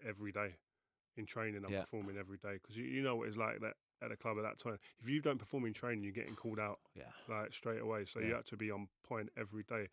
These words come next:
Speaker 1: Once I was confident in that, and obviously being in a winning culture,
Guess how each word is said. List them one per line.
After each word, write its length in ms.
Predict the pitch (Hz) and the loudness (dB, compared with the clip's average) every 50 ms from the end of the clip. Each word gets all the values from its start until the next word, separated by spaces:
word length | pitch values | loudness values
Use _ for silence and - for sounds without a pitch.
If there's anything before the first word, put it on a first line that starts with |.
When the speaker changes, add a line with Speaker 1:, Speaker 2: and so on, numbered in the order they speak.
| - - - - - - | -12 -20 -20 -16 -4 2
Speaker 1:
Once 220 | 143 156 160 - | 4 4 4 6
I 60 | 160 | 6
was 100 | 156 143 | 4 4
confident 400 | - - 151 127 - 127 127 123 | 4 2 0 2 2 0 2 2
in 140 | 120 117 120 | 2 0 2
that, 320 | 131 123 104 107 127 - - _ _ _ _ _ _ _ _ _ _ _ _ - - | 2 2 2 0 -2 -4 -4 _ _ _ _ _ _ _ _ _ _ _ _ -2 2
and 100 | 135 127 | 2 2
obviously 300 | 123 113 104 - 123 110 | 2 2 0 -2 -2 -2
being 280 | 101 120 120 117 113 113 | 0 2 2 4 4 4
in 160 | 110 110 107 | 4 2 2
a 60 | 104 | 0
winning 300 | 104 113 113 107 107 104 | 2 2 2 2 0 -2
culture, 560 | - - 120 117 104 - - 101 98 104 120 | 0 0 0 0 0 0 -4 -4 -4 -4 -4